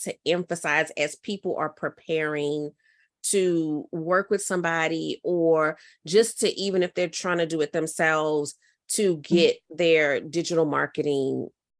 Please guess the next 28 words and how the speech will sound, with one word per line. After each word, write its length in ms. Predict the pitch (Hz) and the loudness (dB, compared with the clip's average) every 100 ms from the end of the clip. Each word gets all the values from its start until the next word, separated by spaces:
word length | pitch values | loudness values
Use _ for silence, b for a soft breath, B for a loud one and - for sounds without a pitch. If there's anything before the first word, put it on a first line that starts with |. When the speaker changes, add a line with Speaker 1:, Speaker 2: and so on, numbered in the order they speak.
| _ _ - | _ _ 0
Speaker 1:
in 220 | 185 185 | 4 4
the 80 | 170 | 4
place 280 | 160 160 156 | 2 0 0
that 120 | 156 | -2
it 100 | 117 | -4
needs 260 | 135 120 - | -4 -4 -6
to 100 | - - | -12 -14
be? 300 | - - 190 _ _ _ _ _ _ _ - | -18 -16 -18 _ _ _ _ _ _ _ -16
Speaker 2:
Sure. 420 | 185 294 254 160 | 0 6 8 8
So 260 | 170 196 180 | 6 6 6
the 120 | 180 | 6
first 280 | - 302 330 | 2 2 2
thing 140 | 196 | 0
I 80 | 175 | 2
would 120 | 160 | 0
say 380 | 170 170 160 151 | 0 2 2 0
is, 200 | 156 151 | -2 -2
number 200 | 160 165 | -2 -2
one, 320 | 160 160 160 | -2 -2 -2
have 360 | 160 165 156 160 - | 0 0 0 -2 -6
an 140 | 160 | -2
idea 320 | 151 151 156 | -2 -2 -2
of 80 | 147 | -2
who 80 | 165 | -2
your 120 | 151 | -4
target 340 | 139 156 139 135 | -2 0 0 2
audience 400 | 135 135 139 127 | 2 2 0 -2
is. 420 | 127 165 - | -4 -4 -8